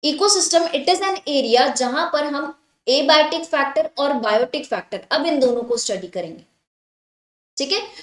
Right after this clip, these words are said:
So ecosystem हमारे पास में आ गया। Now ये तो सिर्फ एक ecosystem है, सिर्फ एक area है।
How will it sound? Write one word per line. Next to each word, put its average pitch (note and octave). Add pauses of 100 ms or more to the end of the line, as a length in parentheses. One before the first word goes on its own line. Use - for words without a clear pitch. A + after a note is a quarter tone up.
So E4+ (280)
ecosystem C#4
हमारे B3+
पास B3+
में B3+
आ A#3
गया। A3+ (320)
Now E4+
ये F4+
तो G4
सिर्फ F#4+
एक D#4
ecosystem C#4
है, F3 (600)
सिर्फ -
एक C#4
area G#3+
है। -